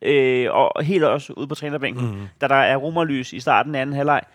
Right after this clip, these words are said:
Speaker 2: Mhm.
Speaker 1: Altså, Niels Frederiksen kan næsten ikke være i sig selv over, hvor, hvor træt han er af det.
Speaker 2: Nej.
Speaker 1: Og, øh, og, og, og, og under normale standarder, hvis alting bare kører bare nogenlunde normalt, så ville det være part of the game, så vidste vi, "Nå ja, men anden halvleg starter jo altid lige otte minutter for sent, fordi vi har jo, øh,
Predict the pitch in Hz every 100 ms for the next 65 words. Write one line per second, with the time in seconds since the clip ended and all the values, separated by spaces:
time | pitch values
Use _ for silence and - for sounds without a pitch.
0 | - 98 107 135 135 127 147 123 139 135
1 | 123 131 139 - 135 127 127 131 113 131
2 | 131 - 127 123 123 123 120 110 - 120
3 | - 123 120 123 120 117 110 _ _ _
4 | 110 101 - 127 123 120 113 110 - -
5 | - 120 - 92 107 - 87 - - 117
6 | 131 - 110 147 147 156 160 160 - 147
7 | 151 131 110 113 _ _ - 131 139 98
8 | - 135 127 131 - 143 - 123 147 147
9 | 139 135 135 135 _ _ _ - 147 143
10 | 127 113 110 104 - 123 127 - 127 139
11 | 147 139 131 135 - 123 - 110 117 104
12 | 104 110 113 120 123 113 117 123 123 110
13 | 143 123 120 123 123 123 120 95 110 -
14 | 120 110 120 117 110 107 107